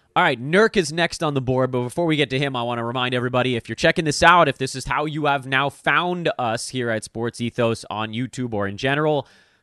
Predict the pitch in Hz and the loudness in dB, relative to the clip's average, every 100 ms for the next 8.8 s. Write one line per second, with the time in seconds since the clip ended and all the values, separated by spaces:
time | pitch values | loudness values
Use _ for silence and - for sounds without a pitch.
0 | - 170 226 - 170 143 127 113 113 123 | -6 0 2 2 -2 -2 -4 -4 -6 -6
1 | 117 113 - 107 117 202 196 - - 120 | -6 -6 -6 -6 0 4 4 2 -12 -12
2 | - 143 156 156 151 139 127 147 143 131 | -4 2 2 2 -2 -2 -2 -2 -2 -4
3 | 113 117 - 117 120 - 120 110 95 101 | -8 -8 -4 -2 -2 -2 -6 -6 -8 -4
4 | 101 95 95 95 - 104 101 95 107 101 | -4 -6 -6 -4 -6 -8 -8 -4 -6 -6
5 | 90 85 80 78 76 73 71 - 87 76 | -8 -10 -10 -8 -6 -8 -10 -12 -10 -10
6 | 71 85 - - 160 175 139 123 - 135 | -8 -8 -8 -4 -2 0 0 0 0 -4
7 | 123 123 98 101 92 80 90 127 - 117 | -2 -6 -4 -4 -4 -4 -4 -4 -6 -12
8 | 120 120 101 - 120 110 110 | -8 -6 -6 -6 -2 -2 -2